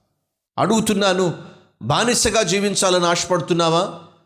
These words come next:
పది మందికి బాధ్యతను అప్పగించేవాడిగా జీవించాలని ఆశపడుతున్నావా? పనివాడిగా మిగిలిపోవాలని ఆశపడుతున్నావా?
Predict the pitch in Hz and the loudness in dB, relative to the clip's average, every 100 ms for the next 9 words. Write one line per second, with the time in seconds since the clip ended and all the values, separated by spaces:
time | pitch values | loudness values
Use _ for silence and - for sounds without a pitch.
0 | _ _ 147 165 170 190 165 165 131 151 | _ _ 0 2 2 2 0 0 2 0
1 | 160 190 180 170 175 165 156 165 156 151 | 0 -2 0 0 0 0 0 2 2 2
2 | 147 143 143 143 143 143 135 131 131 135 | 0 2 2 0 0 0 0 0 0 -2
3 | 123 120 98 85 73 - - _ _ _ | 0 0 0 -2 -8 -12 -20 _ _ _
4 | _ _ _ _ _ _ - 156 240 254 | _ _ _ _ _ _ -2 0 2 2
5 | 254 240 240 214 220 214 208 202 196 185 | 2 0 2 2 0 2 2 4 2 0
6 | 180 190 180 185 180 175 175 | 0 0 0 0 0 2 2